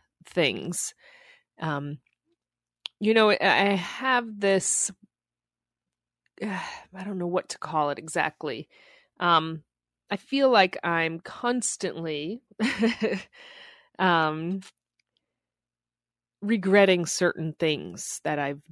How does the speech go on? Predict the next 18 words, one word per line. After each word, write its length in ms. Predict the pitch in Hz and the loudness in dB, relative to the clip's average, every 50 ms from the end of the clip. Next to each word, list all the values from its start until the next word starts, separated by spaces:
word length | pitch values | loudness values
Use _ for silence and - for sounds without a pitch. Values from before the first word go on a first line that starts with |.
| 143 - | -10 -6
done. 480 | 165 156 147 147 151 156 156 156 151 - | -4 -2 -2 -2 -4 -4 -6 -6 -2 0
Maybe 240 | 190 202 214 190 | 2 4 6 6
I 80 | 160 156 | 6 6
didn't 460 | 160 - - 170 170 185 185 - - | 4 4 4 4 4 2 0 -4 0
do, 440 | 175 190 196 190 190 190 196 208 196 _ _ _ _ _ _ _ _ _ _ _ _ _ _ _ - - | 4 8 10 10 10 10 8 4 0 _ _ _ _ _ _ _ _ _ _ _ _ _ _ _ -10 -6
um, 540 | 165 160 160 156 151 147 143 143 147 151 - _ _ _ - - - - _ - | -4 -2 -2 -2 -2 -2 -4 -8 -10 -12 -12 _ _ _ -20 -20 -20 -20 _ 2
ways 240 | 180 185 190 180 - | 6 6 6 8 6
I 160 | 165 143 151 | 6 4 4
handled 680 | 160 - - 254 262 262 254 247 226 240 233 233 208 - | 2 -2 -2 2 2 4 4 4 4 4 4 4 4 2
things, 640 | 214 202 196 196 196 190 190 196 196 196 180 160 | 2 2 4 4 2 2 2 0 0 -2 -2 -2
ways 340 | 165 165 165 160 160 156 - | 0 0 2 2 2 0 -2
I 160 | 101 131 147 127 | -2 -2 -4 -4
wish 560 | 90 - 202 277 330 302 - - - - - 302 - | -4 -2 2 2 2 2 2 -2 -6 -8 -10 -6 -2
I 120 | 294 294 294 | -2 0 0
handled 580 | 269 254 294 285 285 277 285 285 285 285 - 311 - | 0 -2 -2 -2 -2 0 0 -2 -2 -2 -6 -6 -4
things. 580 | 302 311 311 311 311 320 339 339 330 - - 285 - | -2 -2 0 -2 -2 -4 -4 -6 -8 -8 -6 0 2
<laughs> 40 | 226 277 - - 240 226 208 202 - - - - - - - - - - - _ _ - | 2 2 2 2 2 2 2 0 -2 -6 -18 -20 -20 -18 -20 -20 -20 -20 -20 _ _ -4
Um, 600 | 170 175 170 160 151 147 143 143 151 151 156 | -2 0 2 2 2 2 0 -2 -4 -8 -8